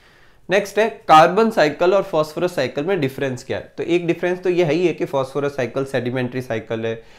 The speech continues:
कार्बन साइकिल जो है वो गैसियस साइकिल है, लेकिन इसके अलावा एनसीईआरटी लिखती है कि दो की डिफरेंस है। ये दो पॉइंट एनसीईआरटी में लिखे हुए हैं, फर्स्ट और सेकंड। पहला क्या लिखा हुआ है कि atmospheric input of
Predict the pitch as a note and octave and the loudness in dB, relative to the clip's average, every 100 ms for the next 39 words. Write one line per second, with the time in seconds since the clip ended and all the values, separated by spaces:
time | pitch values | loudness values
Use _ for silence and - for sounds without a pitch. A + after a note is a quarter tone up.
0 | - - C#3+ C#3+ D3+ D3+ A#2+ C3+ B2+ B2+ | -6 4 6 6 0 0 -2 -2 -2 0
1 | B2+ B2 A#2 B2 C3 - C#3 - G#2+ - | 0 0 0 2 2 -2 -6 -4 -4 -6
2 | A#2 D#3+ - - - F#3+ G3 F3+ G3 F3 | -12 -12 -20 -16 -6 -2 0 0 2 4
3 | E3+ G3 D#3+ C#3+ F3 D#3+ F3 D3+ - F#3+ | 6 4 2 2 2 2 0 -2 -2 -4
4 | G3 G#3 F3+ A#3 A#3 F#3+ F3 C#3 - A#2+ | -2 2 6 6 4 -2 0 -2 -2 -6
5 | G#2 - - - - _ C#3 G3 E3+ F#3 | -6 -10 -14 -18 -20 _ 2 4 6 4
6 | F#3 D3 E3 D#3+ C3+ D3 C3 A#2 C3+ C#3 | 4 2 2 -2 -4 -2 -2 -2 -2 -4
7 | B2+ C3 F#3 - C#3 C3+ A#2+ A2 G#2 - | -2 -4 -4 0 0 0 -6 -6 -10 -12
8 | G#2 D3+ D#3+ F3+ F#3 F3+ D#3 D3 D#3 G#3 | -6 0 2 2 2 0 0 0 -2 -4
9 | - - - _ G#3+ - F3+ F3+ G#3+ B3 | -12 -20 -20 _ -10 -2 -2 0 4 4
10 | B3 A#3 A3+ A#3+ F#3 F3+ F3+ G#3+ - F3+ | 4 6 6 6 2 0 2 0 2 2